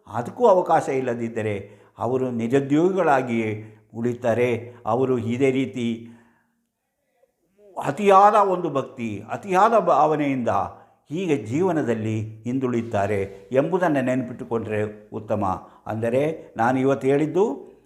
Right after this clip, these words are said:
ಯಾವ ವಿಚಾರ ಅಂದರೆ ಈಗಿನ ಜನಗಳಲ್ಲಿ, ಈಗಿನ ಯುವಕರಲ್ಲಿ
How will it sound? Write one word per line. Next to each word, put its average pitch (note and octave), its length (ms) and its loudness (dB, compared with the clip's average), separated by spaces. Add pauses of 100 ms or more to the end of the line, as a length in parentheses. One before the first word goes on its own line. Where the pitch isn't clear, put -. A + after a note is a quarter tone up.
(180)
ಯಾವ F#3+ 380 4
ವಿಚಾರ E3+ 360 4
ಅಂದರೆ A#2 600 0 (760)
ಈಗಿನ A#3 420 2 (100)
ಜನಗಳಲ್ಲಿ, D3+ 960 2
ಈಗಿನ B3 220 2
ಯುವಕರಲ್ಲಿ C3 960 -2